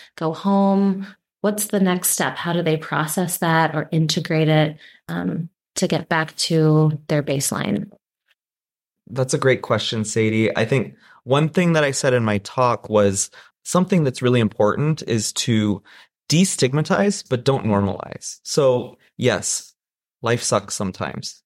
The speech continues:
Speaker 2: Things aren't always gonna be perfect. That is okay. But it's not okay to accept that as the status quo or the new normal. And, you know, I think especially from an organizational standpoint, it's not okay to have the attitude that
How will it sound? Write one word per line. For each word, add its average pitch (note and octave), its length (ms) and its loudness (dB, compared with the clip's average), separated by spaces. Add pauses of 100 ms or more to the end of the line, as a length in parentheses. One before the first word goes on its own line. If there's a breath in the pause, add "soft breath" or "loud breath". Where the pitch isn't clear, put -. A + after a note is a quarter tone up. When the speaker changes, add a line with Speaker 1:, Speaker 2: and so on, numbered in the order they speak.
Speaker 2:
Things A#2 240 0
aren't A2+ 160 4
always G#2 260 2
gonna G2+ 160 -2
be G2 140 -8
perfect. B2 520 -6 (280 soft breath)
That B2 200 2
is C#3+ 200 2
okay. G#2+ 580 0 (440 soft breath)
But C3 120 4
it's C3+ 180 -2
not C#3 240 4
okay C3 460 2
to - 160 -4
accept - 400 -2
that G#2+ 240 2
as G2+ 220 0
the G2+ 80 -4
status F#2+ 440 0
quo F#2+ 280 0
or G2+ 120 0
the G#2 100 -2
new G2 200 2
normal. F#2+ 480 -4 (300 loud breath)
And, G2 400 2
you A2+ 100 -2
know, G#2 100 2
I A2 120 2
think A2+ 340 0 (160)
especially C#3 460 2
from A2+ 180 0
an G2+ 120 2
organizational A#2+ 800 2
standpoint, D#3 560 0
it's G#2 140 -2
not A#2 200 2
okay A2 320 2
to A#2 100 -6
have G#2 220 -2
the G#2 160 -2
attitude G2+ 840 -2
that F#2+ 400 0